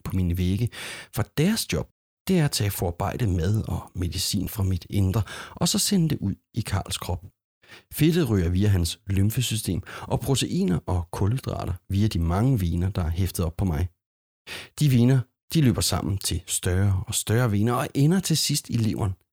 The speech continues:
Det er det, der hedder portårssystemet. Og det er skidesmart, hvis jeg selv skal sige det, for det gør, at alle de stoffer, jeg ikke selv kan omdanne eller nedbryde, de bliver sendt op til Karls lever, så klarer han resten, den guttermand. Det er dog ikke mig i min fulde længde,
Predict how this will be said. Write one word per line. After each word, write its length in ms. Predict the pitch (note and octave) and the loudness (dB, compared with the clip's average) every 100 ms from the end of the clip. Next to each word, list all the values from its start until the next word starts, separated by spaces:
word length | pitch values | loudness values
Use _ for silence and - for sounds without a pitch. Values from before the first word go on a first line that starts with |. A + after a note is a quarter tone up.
| - | -2
Det 60 | G#2+ | -2
er 40 | |
det, 160 | - G#2 | 2 2
der 60 | |
hedder 220 | A#2 F#2 E2 - | 4 2 0 -4
portårssystemet. 800 | - B2 G2+ - E2+ C#2 G#1 - _ _ - - G2+ | -2 -2 -2 -2 -2 -2 -4 -8 _ _ -14 -10 -6
Og 140 | - - | -4 0
det 80 | A#2 | 2
er 40 | |
skidesmart, 640 | - - C3 F3 - G2+ - | 2 2 2 2 0 -4 -2
hvis 140 | G#2+ | -4
jeg 80 | G2 | -2
selv 180 | - G#2+ | -2 -4
skal 160 | - G2+ | -2 -2
sige 200 | G2 F#2 | 0 0
det, 120 | E2+ | -2
for 340 | - - - | -6 -10 -4
det 180 | E3+ G#3 | -4 0
gør, 160 | E3 F#3 | 0 0
at 180 | D#3 - | -2 -2
alle 240 | D3 F#3+ | 0 2
de 120 | G3 E3 | 2 0
stoffer, 320 | - A#2 D3 | 0 0 0
jeg 120 | C#3+ | 0
ikke 160 | E3+ - | 0 0
selv 300 | - B3+ - - | 0 0 -2 -6
kan 120 | - | -6
omdanne 480 | - F#2 E2 F#2 G1+ | -2 -2 0 -2 -2
eller 180 | A1 F#2 | -2 0
nedbryde, 400 | F#2+ G2 - C#2 - _ _ - | 2 0 -2 -4 -6 _ _ -2
de 60 | |
bliver 140 | E3 D3+ | 0 2
sendt 240 | - F#2 | 2 0
op 100 | F2+ | 0
til 140 | - | -2
Karls 340 | - G2+ F2+ - | -2 -2 -2 -4
lever, 180 | E2 F#2+ _ | -4 -6 _
så 140 | - | -6
klarer 240 | F2+ F#2 E2+ | -4 -2 0
han 240 | F2+ - | 0 -2
resten, 360 | E2 F2 - F#2+ - | -2 -4 -4 -6 -6
den 140 | - | -10
guttermand. 460 | - F#2 F#2 F2+ G#1+ _ _ _ _ _ _ _ _ _ _ _ - | -4 0 0 0 -4 _ _ _ _ _ _ _ _ _ _ _ 0
Det 80 | C3+ | 4
er 40 | |
dog 180 | D3 C#3+ | 6 6
ikke 140 | G3+ | 6
mig 400 | A3 A#2 F2+ A2+ | 4 4 2 0
i 60 | D#3 | 2
min 180 | C#3 D3 | 2 2
fulde 420 | - F#3+ A3+ C4 | 0 2 2 2
længde, 380 | D3 F2 F2 | 2 0 -2